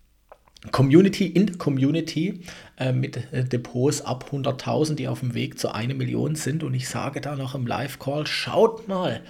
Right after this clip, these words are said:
wenn Bitcoin jetzt tatsächlich über diesen achtunddreißigtausend U-S-Dollar schließt, dann, äh, ist es quasi ein konfirmierter Ausbruch. Also charttechnisch hat sich da einfach was getan. Und ich sage,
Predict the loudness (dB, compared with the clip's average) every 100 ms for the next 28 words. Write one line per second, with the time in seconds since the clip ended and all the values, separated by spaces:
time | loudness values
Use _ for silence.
0 | -20 -20 -20 -20 -8 2 4 4 0 -2
1 | 0 2 2 2 0 2 0 -2 -4 -2
2 | -2 -2 -4 0 2 6 6 6 2 -2
3 | -4 -4 -6 -2 -2 0 0 0 -4 -2
4 | 0 2 0 0 -2 0 0 0 0 -2
5 | -2 0 0 0 -4 -14 -18 -4 2 2
6 | 2 2 0 2 -2 -2 2 4 4 4
7 | 2 2 2 2 0 6 6 6 4 4
8 | 4 6 6 8 6 8 6 6 2 2
9 | 4 0 -2 -2 -2 -2 -6 -4 -4 -2
10 | -4 -2 0 0 0 0 0 0 -2 -2
11 | -2 -4 -4 -4 -2 -2 -4 -4 -2 -2
12 | -4